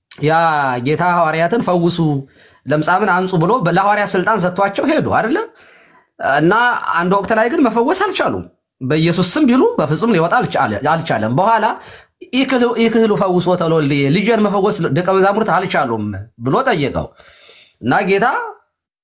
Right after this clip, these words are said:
አስወጣው። አጋንንትን ያን ርኩስ መንፈስ አስወጣው። ደቀ መዛሙርቱ የጠየቁት ምንድን ነው? «ለምንድን ነው እኛ ይሄንን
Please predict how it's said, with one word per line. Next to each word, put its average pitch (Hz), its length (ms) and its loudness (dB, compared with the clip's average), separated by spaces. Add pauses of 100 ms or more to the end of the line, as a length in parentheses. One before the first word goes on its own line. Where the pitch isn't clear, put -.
አስወጣው። 247 460 0
አጋንንትን 175 460 0
ያን 165 220 0 (600)
ርኩስ 123 240 -2
መንፈስ 165 340 0
አስወጣው። 135 440 -4 (480)
ደቀ 214 180 0
መዛሙርቱ 254 460 2
የጠየቁት 233 480 0
ምንድን 254 240 0
ነው? 381 120 0 (360)
«ለምንድን 277 440 2
ነው 262 140 2
እኛ 240 140 0 (500)
ይሄንን 226 580 2